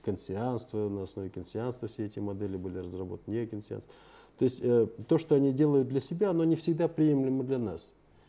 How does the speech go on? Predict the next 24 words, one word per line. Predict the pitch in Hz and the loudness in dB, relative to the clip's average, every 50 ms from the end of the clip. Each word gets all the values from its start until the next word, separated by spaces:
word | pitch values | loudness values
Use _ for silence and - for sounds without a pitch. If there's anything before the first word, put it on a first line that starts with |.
| _ _ - | _ _ -2
И | 131 123 127 139 139 | 2 4 4 6 6
мы, | 127 127 156 185 185 175 151 - | 6 8 10 10 10 10 8 4
э, | - 120 123 | 0 0 2
в | 123 131 | 4 4
этом | 156 156 151 135 120 | 4 4 4 2 0
смысле, | - - 156 190 214 - - 117 104 98 85 - - - _ _ | 0 -2 -2 -2 -2 -2 -2 -2 -2 -2 -2 -6 -12 -18 _ _
как | - - 156 - | -4 -4 -2 -2
ученики, | 175 165 - - 175 165 160 151 151 - 101 92 | -2 -4 0 2 2 4 4 2 2 0 -4 -4
которые, | 87 - - - - 160 151 143 139 131 120 107 - - | -4 -4 -4 -2 0 2 4 4 6 4 4 2 0 -6
э, | 107 101 | -8 -4
собираются | - - 139 123 127 139 151 165 170 160 156 - 127 | 0 0 2 4 4 4 6 6 4 4 2 0 -2
только | 120 - 139 135 127 131 135 123 117 110 - - - - - - - | 0 0 0 0 0 2 2 0 0 0 -4 -14 -20 -20 -20 -6 -2
научиться | 120 127 131 127 123 - - - 196 185 - - - 127 110 98 - - - - _ - | 2 4 4 4 4 2 0 -2 -2 -2 0 2 4 4 4 2 -2 -10 -20 -18 _ -4
исправлять | 135 123 - - - 139 135 131 135 143 151 156 151 147 123 | -4 -4 -2 0 2 4 4 4 4 4 4 4 2 2 0
вот | 117 123 - | -2 0 0
эти | 135 127 - 131 | 0 2 4 4
вот, | 127 123 123 123 - - | 6 4 4 0 -2 0
э, | 113 113 110 | 2 2 4
завихрения | 104 110 127 123 131 127 - - 143 147 147 139 135 123 | 6 6 6 6 6 4 4 4 4 4 4 4 2 2
вот | 117 113 | 0 0
этого | 120 123 - 117 110 | -2 0 0 0 0
глобального | 107 117 120 113 113 120 113 110 110 107 107 | 2 2 2 2 2 0 0 0 -2 -4 -4
процесса | 104 - 113 107 - - 98 - - 87 | -4 -6 -6 -6 -6 -8 -8 -8 -8 -8
экономического. | 87 - 90 90 87 85 85 - - - - - | -8 -8 -8 -8 -8 -10 -12 -14 -16 -18 -18 -20